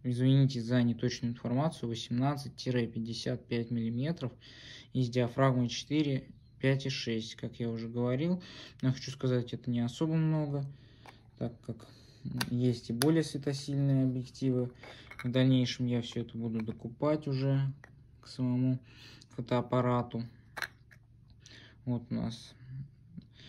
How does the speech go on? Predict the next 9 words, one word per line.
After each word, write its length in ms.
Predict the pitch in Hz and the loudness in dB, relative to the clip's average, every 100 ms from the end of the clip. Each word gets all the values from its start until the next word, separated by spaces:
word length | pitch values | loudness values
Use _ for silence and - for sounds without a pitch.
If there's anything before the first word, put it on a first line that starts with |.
| - - | -20 -12
так 220 | - 117 - | -8 -6 -4
он 100 | 113 | -2
должен 240 | 117 113 | -2 -4
вставляться. 640 | 110 - 120 151 170 - | -6 -2 2 4 2 2
Вот 200 | 117 113 | -2 -2
сами 260 | - 117 113 | 0 0 0
контакты, 600 | 113 113 113 320 - - - - - - | -2 -4 0 0 0 -12 -18 -20 -20 -12
которыми 680 | - 131 135 127 127 123 123 - - - - - - | -8 -4 0 2 2 0 -2 -10 -18 -18 -20 -16 -6
он 400 | - 127 127 120 | 2 4 4 0